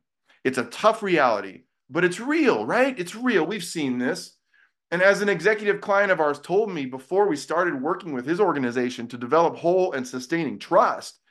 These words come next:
and to put a conversational infrastructure in place for people to see one another,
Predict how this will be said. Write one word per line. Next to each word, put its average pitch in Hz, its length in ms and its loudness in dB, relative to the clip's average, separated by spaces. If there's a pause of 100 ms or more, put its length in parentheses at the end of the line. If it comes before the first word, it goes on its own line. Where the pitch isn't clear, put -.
(460)
and 135 120 -4
to 135 80 -8
put 156 220 4
a 143 40 2
conversational 170 840 2
infrastructure 170 720 0
in 110 100 -6
place 123 240 -2
for 120 160 -8
people 180 340 -6
to 123 180 -8
see 240 440 -4
one 135 220 2
another, 98 520 -4